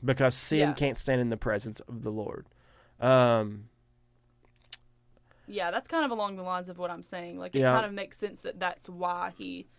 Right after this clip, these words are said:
Speaker 2: he surrendered or
Speaker 1: Well,
Speaker 2: submitted.
Speaker 1: I don't think we beheld him in his full glory.
Speaker 2: Mm-hmm.
Speaker 1: Um, outside of the closest we had on the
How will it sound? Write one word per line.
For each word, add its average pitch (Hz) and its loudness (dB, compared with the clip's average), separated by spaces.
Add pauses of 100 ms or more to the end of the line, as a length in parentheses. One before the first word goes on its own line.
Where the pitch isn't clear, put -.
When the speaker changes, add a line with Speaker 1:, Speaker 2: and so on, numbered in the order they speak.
(320)
Speaker 2:
he 185 -12
surrendered 170 -10
or 165 4
Speaker 1:
Well, 190 12
Speaker 2:
submitted. 180 -8 (960)
Speaker 1:
I 151 10
don't 214 8
think 143 2 (140)
we 147 4
beheld 139 4
him 135 4
in 117 2
his 113 0
full 120 0
glory. 110 0 (180)
Speaker 2:
Mm-hmm. 175 -8
Speaker 1:
Um, 123 6 (100)
outside 135 6
of 131 -2
the 120 -4
closest 165 2
we 143 0
had 135 4
on 123 2
the 117 -4